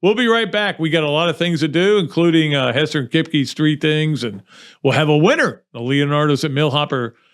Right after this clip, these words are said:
Quick Picks, when we come back on another Duly Noted podcast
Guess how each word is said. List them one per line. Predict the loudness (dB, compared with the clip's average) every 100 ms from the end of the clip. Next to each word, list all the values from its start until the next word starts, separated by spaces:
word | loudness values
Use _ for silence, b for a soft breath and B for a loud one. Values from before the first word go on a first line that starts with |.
| _ -2
Quick | -2 2
Picks, | 0 0 -6 -14 -16 _
when | -6 -4 -2
we | -2
come | 0 -2 0
back | -2 -2 -8
on | -4 -2 -2
another | -4 -2 -2 0
Duly | 2 2
Noted | 2 0 0
podcast | 0 0 0 0 -2